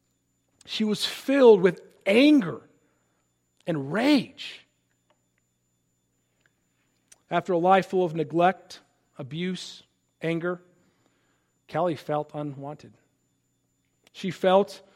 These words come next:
unloved. She was desperate like a leper, an outcast from a normal life,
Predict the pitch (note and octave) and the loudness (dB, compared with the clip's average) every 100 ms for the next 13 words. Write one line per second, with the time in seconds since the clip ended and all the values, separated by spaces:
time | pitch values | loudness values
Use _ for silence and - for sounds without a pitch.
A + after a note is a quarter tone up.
0 | _ _ _ _ F3 F#3+ F#3+ G#3 G3 - | _ _ _ _ 0 2 6 8 8 4
1 | - - _ _ _ - - A3 A3 A3+ | -16 -20 _ _ _ -18 -4 0 4 4
2 | E3 C3 G#3+ B3 - - F3+ G3 - - | 2 8 10 10 6 -4 -2 -2 -6 0
3 | E3+ G3+ A#3 A#3 G3 G#3+ G#3+ - G3+ C4+ | 6 10 8 8 8 8 4 0 8 8
4 | C#4+ B3 - - _ _ _ - A3+ A#3 | 8 4 2 -8 _ _ _ 4 6 6
5 | - C4+ D#4+ - - G#3 D#3+ - - B3 | 8 12 12 12 2 2 2 -2 -2 4
6 | A#3+ A3 G3+ B3 C#4 C#4 D4 C#4+ - B3 | 6 6 8 12 12 12 8 4 2 10
7 | D4+ E4 D#3 - - | 12 12 10 2 -18